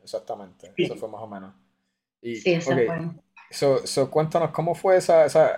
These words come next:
Speaker 1: eh, eh, esa dinámica cuando fuiste a, a donde el reclutador?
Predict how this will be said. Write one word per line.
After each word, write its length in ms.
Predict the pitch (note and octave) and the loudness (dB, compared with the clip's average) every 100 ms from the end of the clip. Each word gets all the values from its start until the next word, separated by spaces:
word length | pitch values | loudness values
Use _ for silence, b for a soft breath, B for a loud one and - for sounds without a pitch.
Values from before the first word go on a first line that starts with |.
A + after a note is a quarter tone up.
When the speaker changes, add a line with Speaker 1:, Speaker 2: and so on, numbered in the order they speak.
| F#2+ | -4
Speaker 1:
eh, 560 | E2 B1 A1+ F#2 F#2 E2 | -4 -4 -6 -6 -8 -10
eh, 180 | - _ - - | -18 _ -20 -6
esa 180 | C#3 D#3+ | 2 4
dinámica 500 | D3+ C3 C#3 C3 B2 | 4 4 2 2 2
cuando 200 | A#2 A2 | 0 -6
fuiste 380 | - A2+ - B2+ | -8 -12 -6 -6
a, 540 | A#2+ A#2+ A2+ G2+ F#2+ | 0 0 2 0 -2
a 320 | F2 - - | -6 -14 -6
donde 560 | A2+ G#2+ G#2 G#2 G#2 G2+ - G#2 | -6 -6 -8 -6 -4 -6 -6 -8
el 360 | G2+ G2 F#2 E2+ _ _ | -10 -14 -18 -20 _ _
reclutador? 580 | A#2+ A#2 G#2+ G#2 G2+ | -8 -6 -4 -2 -2